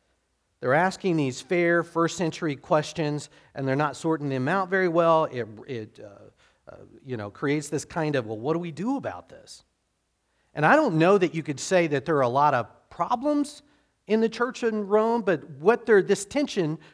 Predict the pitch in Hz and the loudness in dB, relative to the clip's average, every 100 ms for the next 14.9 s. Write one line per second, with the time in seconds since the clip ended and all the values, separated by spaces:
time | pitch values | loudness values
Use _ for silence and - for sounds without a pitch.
0 | - - - 202 175 160 151 190 202 151 | -16 -4 2 4 4 2 0 -2 -4 -8
1 | 127 98 - - _ _ _ _ _ _ | -12 -12 -16 -20 _ _ _ _ _ _
2 | _ _ - 131 135 - 214 202 160 190 | _ _ -8 -4 -4 -2 0 2 2 2
3 | 190 139 123 117 131 160 170 156 165 - | 4 4 2 0 0 2 0 0 -2 0
4 | 170 131 156 151 143 127 180 185 127 - | -2 0 -4 -4 -6 -4 0 0 -2 -6
5 | 127 139 127 127 127 131 127 123 - _ | -10 -6 -4 -4 -6 -8 -10 -10 -14 _
6 | _ _ 117 135 135 127 127 127 123 117 | _ _ -12 -8 -8 -6 -6 -4 -4 -4
7 | 110 110 _ _ _ 165 160 - 98 110 | -6 -10 _ _ _ -6 -6 -8 -14 -12
8 | - 170 147 139 135 135 131 139 117 131 | -2 0 0 -2 -4 -6 -8 -8 -8 -6
9 | 110 120 113 117 - 156 160 131 127 - | -6 -8 -14 -16 -10 -6 -4 -4 -8 -12
10 | _ _ _ _ - 98 101 120 160 147 | _ _ _ _ -12 -12 -12 -4 -2 -2
11 | - 135 117 - _ _ - 123 120 123 | -4 -6 -8 -12 _ _ -14 -10 -8 -8
12 | - 101 71 95 _ _ _ _ _ _ | -10 -16 -16 _ _ _ _ _ _ _
13 | _ _ _ _ _ 196 262 330 - 202 | _ _ _ _ _ -2 0 0 0 -2
14 | 135 151 160 180 - - 110 95 98 | 0 2 2 0 -4 -12 -12 -12 -18